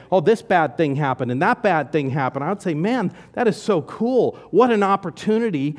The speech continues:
for you to live out the things that God says. This is how God says you're supposed to think about that." And as parents, we're supposed to not just be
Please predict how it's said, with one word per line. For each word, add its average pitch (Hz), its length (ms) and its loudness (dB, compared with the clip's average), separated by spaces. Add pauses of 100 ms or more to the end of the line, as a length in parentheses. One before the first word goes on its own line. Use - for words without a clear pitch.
(140)
for 180 240 -4
you 165 480 2 (120)
to 175 100 -2
live 185 320 2
out 165 240 0
the 160 80 -4
things 185 400 -2
that 190 140 -2
God 165 340 0
says. 220 380 0 (220)
This 254 240 0
is 233 140 -8
how 180 160 2
God 139 320 0
says 143 220 0
you're 151 80 -2
supposed 175 460 -4
to 180 60 0
think 208 300 -2
about 170 380 0
that." 87 480 -8 (1120)
And 170 180 2
as 156 240 0
parents, 202 880 -2 (500)
we're 185 180 4
supposed 202 340 2
to 175 80 0
not 160 300 0
just 156 220 -6
be 123 220 -4